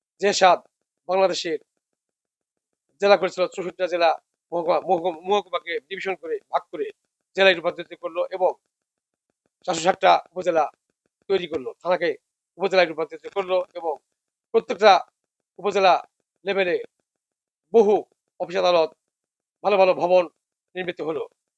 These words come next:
বহু উন্নয়নমূলক কাজ হলো সারা দেশ জুড়ে, যেটা অতীতে কখনোই হয়েছিল না। কিন্তু এরশাদ সরকারের বহু অবদান আছে, এটা অস্বীকার করার কারো উপায় নেই।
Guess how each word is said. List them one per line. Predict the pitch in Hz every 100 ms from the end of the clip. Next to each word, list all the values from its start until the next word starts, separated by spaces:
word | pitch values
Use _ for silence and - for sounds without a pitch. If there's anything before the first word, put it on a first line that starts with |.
| _ _ _ _ _
বহু | 208 220
উন্নয়নমূলক | 185 185 180 175 -
কাজ | 196 185
হলো |
সারা | 170 175
দেশ | 170 214
জুড়ে, | 185 131 _ _
যেটা | 156 160
অতীতে | 160 170 - 175
কখনোই | 196 208 170 _
হয়েছিল | 165 156 143
না। | 113 - _ _ _ _ _ -
কিন্তু | 208 170
এরশাদ | 180 202
সরকারের | - 185 170 156
বহু | 160
অবদান | 165 165 185
আছে, | 165 -
এটা | _ 160
অস্বীকার | 165 170 156
করার | 147 143
কারো | 143
উপায় | 139 147
নেই। | -